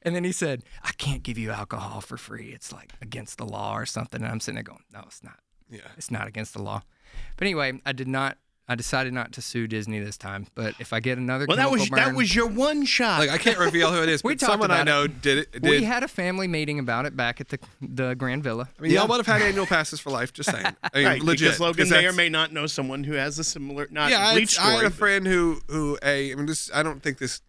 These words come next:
Speaker 2: violates, I'm not talking about who it is, and it is a friend, not, like, a family member,
Speaker 1: Mm-hmm.
Speaker 2: whose, uh, lady friend at the time, uh, who we saw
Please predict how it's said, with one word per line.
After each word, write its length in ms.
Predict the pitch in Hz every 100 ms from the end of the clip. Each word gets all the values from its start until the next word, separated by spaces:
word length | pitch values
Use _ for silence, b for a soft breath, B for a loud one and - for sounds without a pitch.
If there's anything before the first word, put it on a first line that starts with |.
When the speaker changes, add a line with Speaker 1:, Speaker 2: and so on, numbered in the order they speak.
| _ 123 113
Speaker 2:
violates, 340 | 135 131 123 131
I'm 80 |
not 160 | 151 139
talking 200 | 139 131
about 100 | 120
who 80 | 127
it 80 | 135
is, 200 | 127 - _ _ _ _ -
and 100 | 156
it 60 | 170
is 100 | 151
a 60 |
friend, 240 | - 120 113
not, 160 | 120
like, 120 | 123 117
a 40 |
family 240 | 117 107
member, 240 | 104 107 110 _ _
Speaker 1:
Mm-hmm. 180 | 127 113
Speaker 2:
whose, 420 | 131 127 117 - _ _
uh, 280 | 110 107 104 _ _
lady 420 | 113 113 123 123 123
friend 220 | 127 117
at 80 | 110
the 80 |
time, 400 | - 107 107 143 _ -
uh, 140 | 104 104
who 80 |
we 40 | 110
saw 300 | 113 113